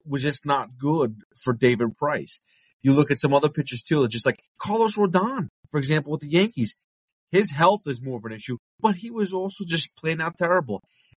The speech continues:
I could see him completely falling off at least for one year, and that one year would be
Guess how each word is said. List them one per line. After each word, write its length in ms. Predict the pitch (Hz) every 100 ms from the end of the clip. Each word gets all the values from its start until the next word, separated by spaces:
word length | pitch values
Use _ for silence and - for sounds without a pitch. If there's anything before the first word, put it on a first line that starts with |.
| _
I 140 | 143 151
could 240 | - 127
see 560 | - - - 185 185 170
him 380 | 127 156 143
completely 520 | 127 123 - 165 143 123
falling 520 | - 147 151 147 139
off 180 | 151 131
at 140 | 127
least 380 | 123 120 156 -
for 100 | - 104 101
one 340 | 120 160 143
year, 380 | 135 151 117 95 _ _ _ 123
and 120 | 123
that 160 | 165
one 240 | 147 156 160
year 300 | 147 131 117 -
would 160 | 135
be 140 | 117